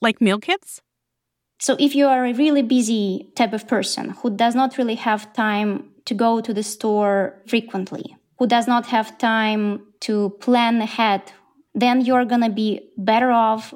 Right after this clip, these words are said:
Speaker 2: by buying groceries online. That will be associated with the smaller basket size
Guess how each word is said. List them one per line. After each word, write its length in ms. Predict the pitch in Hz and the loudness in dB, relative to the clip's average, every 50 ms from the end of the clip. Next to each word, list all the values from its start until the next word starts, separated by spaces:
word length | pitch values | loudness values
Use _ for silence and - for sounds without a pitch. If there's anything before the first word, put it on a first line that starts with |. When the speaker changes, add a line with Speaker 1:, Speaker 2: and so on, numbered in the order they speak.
| - - | -14 -6
Speaker 2:
by 480 | 202 208 202 190 190 185 185 190 - - | -2 0 2 2 2 0 0 -2 -4 -4
buying 340 | 214 190 214 214 233 247 247 | -2 0 0 2 2 2 2
groceries 680 | 240 233 220 233 226 - - 233 233 226 226 220 - - - | 2 2 0 -2 -2 -4 -4 -2 -2 -2 -2 -2 -6 -6 -4
online. 520 | - 214 208 208 190 180 185 208 311 311 - - _ _ _ _ _ _ _ _ _ _ _ _ _ _ _ _ _ _ | -2 -2 0 0 0 -2 -2 -4 -4 -6 -8 -10 _ _ _ _ _ _ _ _ _ _ _ _ _ _ _ _ _ _
That 440 | 190 - 240 240 254 262 254 - - - | -2 2 2 4 2 2 0 -4 -12 -6
will 280 | 226 240 233 240 240 233 | -2 0 0 2 0 0
be 300 | 196 208 226 220 - - | 0 -2 -2 -2 -2 -2
associated 760 | 220 208 - - 233 226 226 - - 226 190 214 196 196 202 | -4 -4 -2 -2 -2 -2 -2 -4 -4 -4 -2 -4 -4 -4 -4
with 280 | 214 202 190 196 - | -4 -4 -4 -4 -6
the 80 | 214 208 | -6 -4
smaller 520 | - - - 254 254 262 269 269 262 247 | -4 -2 0 2 2 2 2 2 2 0
basket 520 | 226 196 208 180 185 - - - 202 196 - | 0 0 -2 -2 -2 -6 -10 -12 -10 -10 -8
size 680 | - - 196 190 190 - - - - - - - | -4 -4 -2 -2 -2 -4 -4 -4 -4 -6 -6 -8